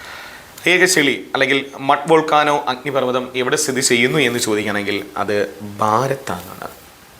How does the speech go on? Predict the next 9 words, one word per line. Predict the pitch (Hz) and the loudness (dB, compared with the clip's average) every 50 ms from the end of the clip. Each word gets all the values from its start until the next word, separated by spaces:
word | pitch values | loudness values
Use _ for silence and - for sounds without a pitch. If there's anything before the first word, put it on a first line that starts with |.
| - - - - - - - - - - - - - - - - - | -20 -20 -20 -20 -20 -20 -20 -20 -20 -20 -20 -20 -20 -20 -10 -2 2
ബാരത്താങ് | 113 123 139 143 - 151 147 147 151 135 | 2 4 4 2 2 2 2 2 0 0
എവിടെയെന്ന് | 131 127 127 127 127 127 123 | 0 2 2 2 2 0 0
അറിയാമോ? | 117 113 113 107 110 110 - | 0 -2 -2 -2 -4 -4 -4
അത് | - 117 - - - | -6 -8 -8 -2 0
പോർട്ട് | 127 123 123 139 135 - - - 156 | 2 4 4 2 0 -2 -4 -4 -2
ബ്ലെയറിലാണ് | 143 127 117 110 107 110 107 104 98 98 | 2 2 2 2 0 0 -4 -4 -6 -8
ബാരത്താങ്. | 107 104 101 92 92 98 - - 95 98 - - - - | -8 -6 -6 -6 -6 -6 -8 -10 -12 -12 -14 -16 -6 0
പോർട്ട് | - 113 113 123 - - - | 4 4 4 4 2 0 -6
ബ്ലെയർ, | - - 92 - - - | -6 -4 -4 -6 -6 -8